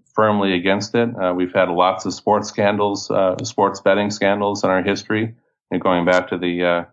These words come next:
the Black Sox scandal of nineteen nineteen, uh, you've got, there were major scandals in college basketball in the, in the fifties and even today. Uh, there were,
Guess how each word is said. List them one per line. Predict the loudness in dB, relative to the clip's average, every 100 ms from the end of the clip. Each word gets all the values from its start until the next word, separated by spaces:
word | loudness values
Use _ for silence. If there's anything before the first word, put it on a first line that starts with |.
| -4
the | 0
Black | 4 2 2
Sox | 2 2 0
scandal | -4 -2 0 0
of |
nineteen | 0 -2 -2 -2
nineteen, | -2 -2 -4 -2 -2 -2
uh, | -4 -4 -2 -2
you've | -2 -4 0
got, | 0 0 -6
there | -2
were | -2
major | 0 0 0 -2
scandals | -2 0 2 0 -2
in | -2
college | 2 2 2
basketball | 0 0 0 0 2 2 2
in | -2
the, | -4 -8 -10
in | -6
the | -6
fifties | -4 -4 -4 -6 -4 -6
and | -6 -6 -8 _ -4
even | -2 0
today. | -2 2 2 2 -2 _ -2
Uh, | 2 2 0
there | 0 -2
were, | -2